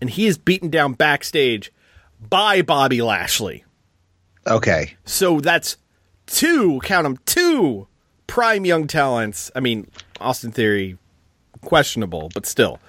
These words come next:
Speaker 2: Yeah, yeah,
Speaker 1: Two
Speaker 2: yeah.
Speaker 1: young talents that were absolutely murked
Speaker 2: By
Speaker 1: over this
Speaker 2: Robert
Speaker 1: angle.
Speaker 2: Lasharelli.
Speaker 1: Yeah.
Speaker 2: Okay, I mean, you know,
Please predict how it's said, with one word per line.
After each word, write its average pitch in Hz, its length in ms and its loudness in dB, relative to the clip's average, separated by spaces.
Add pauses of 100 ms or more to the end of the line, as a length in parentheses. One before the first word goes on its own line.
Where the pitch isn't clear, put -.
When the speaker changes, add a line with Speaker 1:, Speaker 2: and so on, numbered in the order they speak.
(140)
Speaker 2:
Yeah, 95 380 0
yeah, 160 60 -4
Speaker 1:
Two 254 340 0
Speaker 2:
yeah. 226 160 -2
Speaker 1:
young 208 180 0
talents 123 540 -2
that 113 160 -4
were 117 160 0
absolutely 113 560 0
murked 110 640 -4 (880)
Speaker 2:
By 101 180 2
Speaker 1:
over 101 100 0
this 113 120 -6
Speaker 2:
Robert 87 220 2
Speaker 1:
angle. 87 100 0
Speaker 2:
Lasharelli. 76 680 0
Speaker 1:
Yeah. 113 300 -4 (1300)
Speaker 2:
Okay, 254 420 2
I 180 80 -4
mean, 208 460 2 (560)
you 170 160 0
know, 127 200 2